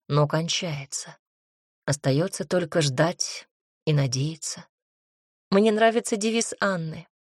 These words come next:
"Может, моя жизнь и в полоску, но это не зебра, это радуга". Она искренне верит, что завтрашний день будет светлее и ярче предыдущего, наполняя мир новыми красками.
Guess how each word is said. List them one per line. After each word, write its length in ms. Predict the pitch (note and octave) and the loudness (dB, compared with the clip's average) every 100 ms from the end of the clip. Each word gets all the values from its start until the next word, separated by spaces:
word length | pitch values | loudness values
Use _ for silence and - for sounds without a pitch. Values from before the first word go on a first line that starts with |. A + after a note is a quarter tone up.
| _ _ | _ _
"Может, 540 | - A#3 C#4+ B3 - - | 2 2 4 0 -2 -6
моя 320 | F3 F3 F3 | 0 2 2
жизнь 340 | D3 D#3+ D3 - | 2 0 -4 -6
и 60 | |
в 160 | D#3 - | -8 -6
полоску, 580 | D3+ D#3 C4 - - B3+ _ _ - | -4 -2 -2 -4 -4 -6 _ _ 0
но 100 | F3+ | 2
это 220 | - D#4+ C#4+ | 4 2 2
не 160 | B3+ | 0
зебра, 500 | A3+ B3 A#3+ D#3+ C#3+ - | -2 0 -2 0 -2 0
это 260 | D#4+ D4+ | 0 2
радуга". 640 | C4+ B3 F3+ D3+ D3 C#3 - _ _ _ _ _ - | 2 2 -2 -6 -8 -10 -14 _ _ _ _ _ 0
Она 220 | G#3 A#3 - | 2 2 0
искренне 520 | B3 C#4 - A#3 A3+ | 2 2 0 -2 0
верит, 360 | A3 B3+ G#3+ E3 | 2 4 4 2
что 180 | - F3+ | -2 -2
завтрашний 600 | F#3 B3 - G3+ - E3 | 0 0 0 -6 -4 -4
день 200 | F3 E3+ | -2 -2
будет 240 | G#3+ A3 | -2 -2
светлее 640 | - E3+ E3 - F#3+ B3 B3 | -2 -2 -2 -2 2 4 4
и 100 | D4 | 2
ярче 380 | F3+ A3+ - | 2 0 0
предыдущего, 840 | G3+ F#3+ E3+ D#3+ F#3+ - - G3+ F#3 _ | -4 -4 -4 -4 -4 -4 -4 -4 -6 _
наполняя 600 | E3 F3 G#3 G3 F#3+ G3 | 0 2 4 4 4 0
мир 380 | F#3+ F#3+ G3 - | 2 2 0 0
новыми 360 | F3+ F3+ F3+ F3+ | -2 -2 -2 -6
красками. 680 | - F3+ F3+ - - - | -6 -8 -8 -10 -12 -14